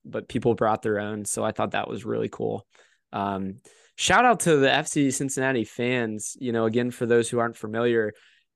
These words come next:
we sold out of those, you know, shield t-shirts from the, from the club in twenty minutes the first day.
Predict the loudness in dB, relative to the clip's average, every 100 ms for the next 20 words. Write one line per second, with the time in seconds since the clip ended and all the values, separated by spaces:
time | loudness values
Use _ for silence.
0 | -6 -4 -2 0 2 2 2 0 -2 -2
1 | -2 -4 -6 -10 -8 -4 -4 -6 -4 0
2 | 0 -2 -6 _ _ -8 -6 -4 -2 -2
3 | -4 -8 -4 -2 0 -2 -2 -6 -2 -2
4 | -2 0 2 2 0 -4 -8 -6 -4 -4
5 | -4 -4 -6 -8 -6 0 0 0 0 4
6 | 4 2